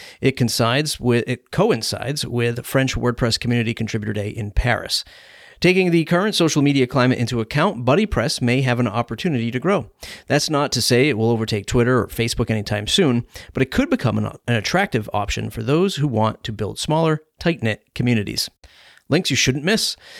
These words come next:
If you've purchased or are planning to purchase any commercial extensions for the WooCommerce marketplace, you may notice some price increases.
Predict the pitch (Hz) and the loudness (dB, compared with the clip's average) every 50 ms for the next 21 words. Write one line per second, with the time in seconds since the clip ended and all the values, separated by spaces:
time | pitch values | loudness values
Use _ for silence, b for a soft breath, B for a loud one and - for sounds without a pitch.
0 | B B B 160 180 - 170 190 180 - - 190 185 165 - 107 101 - 120 113 | B B B 0 0 2 2 0 2 2 2 2 2 2 0 -4 -4 -2 0 2
1 | 123 135 139 - - 160 208 220 117 117 - - - 113 110 - - 107 - - | 2 2 2 2 2 2 2 2 2 0 -2 -2 -2 -2 -2 -2 -4 -4 -4 -2
2 | - 139 170 202 202 - 151 151 151 - 151 143 139 - - 127 117 117 - 123 | 0 0 0 0 0 -2 0 -2 0 0 0 0 0 0 0 0 2 2 2 0
3 | 113 - - 123 113 107 107 110 135 147 - 120 117 117 117 110 - - 110 107 | 0 0 0 0 0 0 0 0 0 0 2 2 2 2 2 0 0 0 -2 -2
4 | 107 - 101 - - 107 113 127 - - 120 120 139 185 214 185 135 - 139 147 | -2 -4 -8 -8 -6 -4 -4 -4 -4 -2 0 2 2 2 2 4 2 2 2 0
5 | - - 123 127 131 - - 147 135 - - 101 95 - 101 98 - - - - | 0 0 0 0 0 0 -2 -2 -2 -2 -4 -4 -4 -6 -6 -6 -6 -8 -8 -12